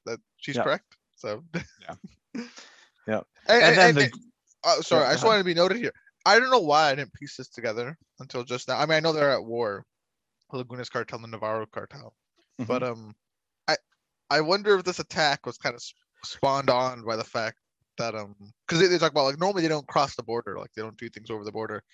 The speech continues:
Speaker 1: But I wonder if
Speaker 2: Yeah.
Speaker 1: this was, was inspired by what Navarro did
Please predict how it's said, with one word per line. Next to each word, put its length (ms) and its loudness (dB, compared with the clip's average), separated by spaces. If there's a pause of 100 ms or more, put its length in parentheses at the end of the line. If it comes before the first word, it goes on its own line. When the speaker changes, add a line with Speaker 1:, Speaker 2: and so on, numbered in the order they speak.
(160)
Speaker 1:
But 60 4
I 40 2
wonder 160 0
if 60 2
Speaker 2:
Yeah. 80 6
Speaker 1:
this 240 -4 (180)
was, 400 -8
was 360 -14
inspired 840 0 (160)
by 160 -6
what 140 -6
Navarro 460 2
did 280 -8